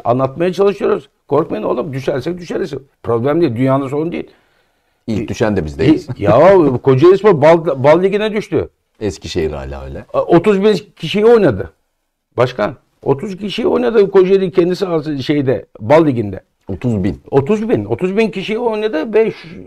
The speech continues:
Speaker 1: şu anda da Süper Lig'e çıkma ça-, için çabalıyorlar. Yani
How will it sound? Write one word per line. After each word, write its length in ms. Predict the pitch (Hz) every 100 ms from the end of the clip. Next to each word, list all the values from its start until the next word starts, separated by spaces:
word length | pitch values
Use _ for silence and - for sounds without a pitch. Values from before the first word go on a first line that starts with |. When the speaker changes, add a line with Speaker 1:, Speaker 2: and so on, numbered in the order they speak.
| - 139 156 147
Speaker 1:
şu 160 | - 208
anda 260 | 202 190 196
da 140 | 254
Süper 300 | - 208 208
Lig'e 220 | 208 196
çıkma 300 | - 196 214
ça-, 220 | 220 208 160
için 320 | 170 165 240 196
çabalıyorlar. 580 | - 185 208 240 185 110 _ _ _ _ -
Yani 340 | 127 156 151